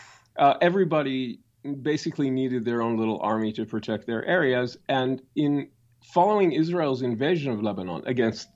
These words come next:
the aforementioned P L O in nineteen, in, uh, nineteen eighty-two,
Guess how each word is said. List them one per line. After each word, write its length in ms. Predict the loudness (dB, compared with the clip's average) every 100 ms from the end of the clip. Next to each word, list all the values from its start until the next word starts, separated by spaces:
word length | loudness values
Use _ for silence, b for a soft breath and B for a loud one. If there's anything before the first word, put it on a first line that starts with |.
| -8
the 220 | -6 -6 -8
aforementioned 720 | -4 0 2 2 0 -4 -2
P 140 | -2
L 120 | 0
O 240 | 2 2 0
in 160 | 0
nineteen, 380 | -2 -4 -6 -4
in, 300 | -2 -2 -2
uh, 220 | -2 -4
nineteen 360 | -2 -2 -2 -6
eighty-two, 640 | -4 -6 -6 0 4 4